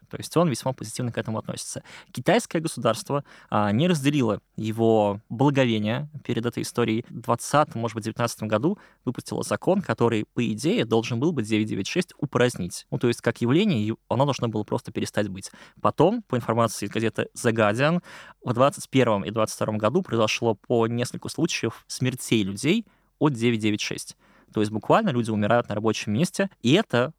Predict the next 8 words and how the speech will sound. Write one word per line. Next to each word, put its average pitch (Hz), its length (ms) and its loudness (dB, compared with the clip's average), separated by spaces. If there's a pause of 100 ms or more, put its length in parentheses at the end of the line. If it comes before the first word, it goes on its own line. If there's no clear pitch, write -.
(120)
возвращаемся 113 640 0
к - 60 -10
началу, 107 480 0 (280)
говорит 131 320 0
многое 127 300 2
о 113 200 -2
закрытости - 440 -8
Китая. 104 400 0